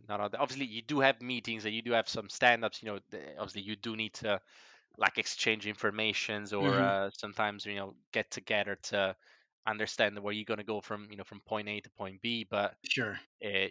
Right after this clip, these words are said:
Speaker 1: yeah, yeah, you're not submerged in meetings that could be emails, you know, that kind of <laughs> corporate
Speaker 2: Yeah.
Speaker 1: situation. Uh, no, I'm really loving it,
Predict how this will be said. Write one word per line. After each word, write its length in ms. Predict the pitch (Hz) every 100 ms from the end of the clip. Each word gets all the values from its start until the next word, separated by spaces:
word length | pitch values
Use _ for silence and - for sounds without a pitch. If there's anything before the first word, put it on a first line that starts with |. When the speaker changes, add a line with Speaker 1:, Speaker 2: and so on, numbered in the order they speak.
| -
Speaker 1:
yeah, 260 | 110 104
yeah, 200 | 101 104
you're 140 | 98 101
not 240 | 117 101
submerged 680 | - - 95 101 101 101 -
in 180 | 101 98
meetings 520 | 98 107 - 101 101
that 200 | - 95
could 220 | - 117 101
be 360 | 107 104 110 101
emails, 480 | 98 95 95 - -
you 60 |
know, 100 | 98
that 200 | 95 95 -
kind 200 | 104 101
of 200 | 95 -
<laughs> 0 |
corporate 640 | - 101 - - 110 - - - - - - _ - 117
Speaker 2:
Yeah. 400 | 147 151 127 104
Speaker 1:
situation. 260 | - 95 98
Uh, 600 | 104 95 95 95 98 98
no, 100 | 139
I'm 140 | 110
really 180 | 127 117
loving 220 | 107 110
it, 120 | 98